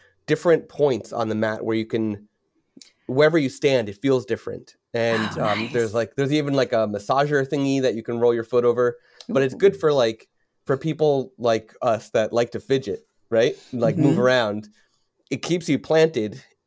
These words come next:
Speaker 1: a-, at your desk in one spot, but you're, you're moving your feet, and you're f-, you're getting that sense of motion and, and, uh, and whatnot. It kinda keeps you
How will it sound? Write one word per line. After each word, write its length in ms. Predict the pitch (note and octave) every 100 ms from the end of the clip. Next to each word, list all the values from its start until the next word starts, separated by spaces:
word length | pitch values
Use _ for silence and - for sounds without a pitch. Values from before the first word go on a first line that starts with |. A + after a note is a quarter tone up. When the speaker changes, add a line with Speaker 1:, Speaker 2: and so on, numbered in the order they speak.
| -
Speaker 1:
a-, 160 | B2+ -
at 140 | C#3
your 120 | C3 C3
desk 260 | C3 C3
in 100 | A#2+
one 200 | A2+ A2+
spot, 400 | - C3+ B2+ G#2
but 80 | A#2
you're, 220 | G#2+ A2 D2
you're 200 | A2+ G#2+
moving 380 | A2 D3 C#3+
your 120 | A#2 G#2
feet, 460 | - F3+ E3 - _ _ A#2+
and 200 | A#2 A#2
you're 120 | A2+
f-, 220 | - C#3+
you're 160 | C3+ A#2+
getting 240 | C#3+ C3+
that 160 | B2 A2+
sense 360 | - C3+ C3+
of 320 | A#2 G#2+ A2 B2+
motion 600 | B2+ C#3+ - A#2 G#2+ G#2+
and, 320 | G#2 G#2+ - _ _ _ _ G#2
and, 260 | G2 F#2+
uh, 220 | F2+ F2+ C3 - _
and 100 | G#2+
whatnot. 360 | G#2+ G#2+ G2 F#2
It 100 | -
kinda 220 | B2+ A2+
keeps 280 | A#2+ A2 -
you 260 | G2+ F#2+